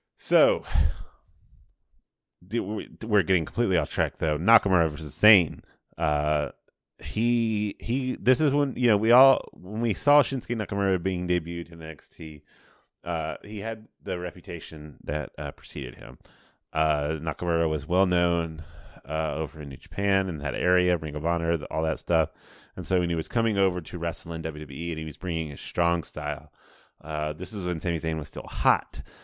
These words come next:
And so it was going to be interesting to see how Shinsuke, uh, tied up with, uh, Sami Zayn.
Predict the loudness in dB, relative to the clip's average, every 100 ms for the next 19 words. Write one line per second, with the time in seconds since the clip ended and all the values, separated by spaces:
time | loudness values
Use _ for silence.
0 | -16 -12 -4 -2 -2 -2 -4 -4 -8 -6
1 | -6 -6 -8 -10 -10 -10 -12 -8 -6 -4
2 | 0 0 0 -2 -8 _ _ -8 -6 -6
3 | -6 -2 -2 -2 -6 _ _ _ -6 -2
4 | -2 -4 -2 0 2 0 -2 -6 -4 -4
5 | -8 -16 _ -8 -6 -4 -6 -8 -10 -8
6 | -6 -2 -2 -2 -4